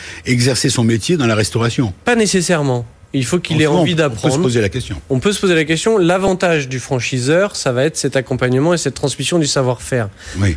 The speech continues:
Speaker 2: On transmet pas un métier, mais on transmet un savoir-faire et une image de marque.
Speaker 1: Donc, ça veut dire formation,
Speaker 2: Et donc, ça veut dire
Speaker 1: prise en
Speaker 2: formation,
Speaker 1: charge,
Speaker 2: prise en charge,
Speaker 1: préparation, et cetera.
Speaker 2: accompagnement, et cetera, et cetera.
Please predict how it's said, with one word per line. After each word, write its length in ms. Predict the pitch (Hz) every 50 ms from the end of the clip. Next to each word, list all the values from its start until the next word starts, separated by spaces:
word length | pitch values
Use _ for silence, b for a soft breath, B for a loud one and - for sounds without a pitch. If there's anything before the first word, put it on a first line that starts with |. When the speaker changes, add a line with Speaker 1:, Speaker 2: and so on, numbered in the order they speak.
| B B B - -
Speaker 2:
On 100 | 151 160
transmet 560 | - - - 262 254 233 - - 214 190 180
pas 100 | 175 196
un 160 | 170 147 139
métier, 460 | 135 135 135 131 127 - - 196 202
mais 100 | 190 160
on 100 | 147 143
transmet 360 | 131 - - 147 143 - - 170
un 80 | 147 135
savoir-faire 680 | 127 - 170 160 143 139 139 127 - - 165 165 156 147
et 80 | 131
une 100 | 127 127
image 300 | 127 131 139 143 139 127
de 80 | 123 123
marque. 360 | 120 113 113 110 - - 92
Speaker 1:
Donc, 200 | 95 147 156 -
ça 80 | 139 117
veut 80 | 117
dire 120 | 113 104 -
formation, 600 | - 117 110 107 107 - - 131 135 151 175 147
Speaker 2:
Et 60 | 131
donc, 260 | 123 156 170 165 -
ça 100 | - 151
veut 80 | 131 135
dire 120 | 131 139
Speaker 1:
prise 120 | 120 110
en 80 | 120 120
Speaker 2:
formation, 240 | 135 135 131 135 139
Speaker 1:
charge, 420 | 156 160 160 160 147 139 147 104 -
Speaker 2:
prise 200 | - 147 135 127
en 40 | 127
charge, 100 | 123 110
Speaker 1:
préparation, 220 | - 147 147 151
et 180 | - - 147 143
cetera. 40 | 143
Speaker 2:
accompagnement, 800 | 151 139 123 147 135 131 135 131 127 131 135 143 143 151 170 165
et 100 | 143 120
cetera, 380 | - - 123 113 123 117 127 135
et 60 | 131
cetera. 320 | - - 123 - 113 101